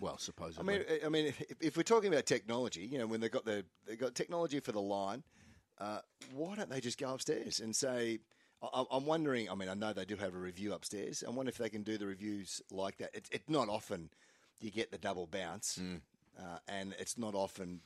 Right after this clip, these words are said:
Speaker 2: that you, you'll get a player who doesn't accept it, you know,
Speaker 1: Mm-hmm.
Speaker 2: as in, like, you know, "I didn't get there." Um, you know, it's the integrity of the sport. But when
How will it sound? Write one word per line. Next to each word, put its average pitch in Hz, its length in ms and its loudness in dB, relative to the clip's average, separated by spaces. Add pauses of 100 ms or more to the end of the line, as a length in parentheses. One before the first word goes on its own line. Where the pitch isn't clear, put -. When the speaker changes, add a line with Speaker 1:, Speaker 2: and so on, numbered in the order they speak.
Speaker 2:
that 87 220 -6
you, 90 220 -8
you'll 87 160 -8
get 92 200 -6
a 82 40 -6
player 85 520 -6 (200)
who 85 80 -8 (340)
doesn't 92 340 -4
accept - 460 -4
it, - 160 -12
you - 100 -6
know, 95 40 -2
Speaker 1:
Mm-hmm. 92 100 -2
Speaker 2:
as 87 140 -2
in, 90 120 -6
like, 85 200 -8
you 90 60 -10
know, 73 120 -8
"I 87 60 -6
didn't - 200 -10
get - 200 -12
there." - 160 -12 (500)
Um, 87 420 -6
you 101 100 -8
know, 85 60 -4
it's - 120 -4
the 104 100 -4
integrity 98 480 0
of 82 80 -6
the 82 80 -8
sport. 92 400 -2
But 104 200 -6
when 120 420 -2